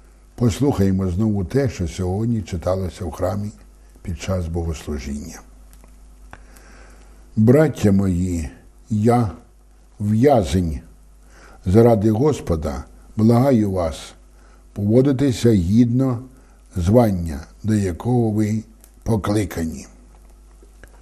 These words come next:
Буду зупинятися після кожного вірша. Апостол Павло пише до Єфесян, називає себе узником, тобто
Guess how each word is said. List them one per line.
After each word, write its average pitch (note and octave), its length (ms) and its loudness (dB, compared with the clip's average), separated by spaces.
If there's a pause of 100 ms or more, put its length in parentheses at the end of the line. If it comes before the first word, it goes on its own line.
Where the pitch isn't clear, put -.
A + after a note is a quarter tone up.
(580)
Буду A2 160 2
зупинятися G#2 680 -2
після F#2 420 -6
кожного G2 680 -4
вірша. G#2 480 -4 (1700)
Апостол G2 420 -4
Павло G#2 340 -2
пише G2 300 -2
до G2+ 140 -4
Єфесян, A2+ 760 -2 (840)
називає A2 580 0
себе G#2 520 -2
узником, F#2 840 2 (440)
тобто G2+ 520 -10